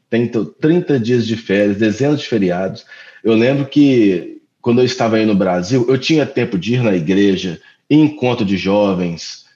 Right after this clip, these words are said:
eu tinha um tempo de fazer milhares de coisas, acampamentos, né, da igreja, uma série de coisas,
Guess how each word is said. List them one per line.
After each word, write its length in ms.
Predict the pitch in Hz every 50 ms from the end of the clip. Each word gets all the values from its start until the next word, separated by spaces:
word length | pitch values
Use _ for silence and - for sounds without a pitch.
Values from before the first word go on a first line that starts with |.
| - -
eu 80 | 127
tinha 240 | 127 - - 190 180
um 60 | 151
tempo 400 | 123 - - - 135 131 - 113
de 80 | 110 117
fazer 340 | 113 113 107 101 95 117 117
milhares 560 | 110 113 120 139 127 117 123 127 131 127 110
de 80 | 104 101
coisas, 260 | - 107 101 104 110
acampamentos, 760 | 110 - 127 123 117 117 110 95 98 120 135 139 - - -
né, 120 | 117 113
da 100 | 98 98
igreja, 520 | 90 85 80 98 110 123 127 120 107 95 98
uma 120 | 98 98
série 300 | - - 120 127 131 123
de 120 | 104 104 104
coisas, 520 | _ _ - 113 113 127 143 - -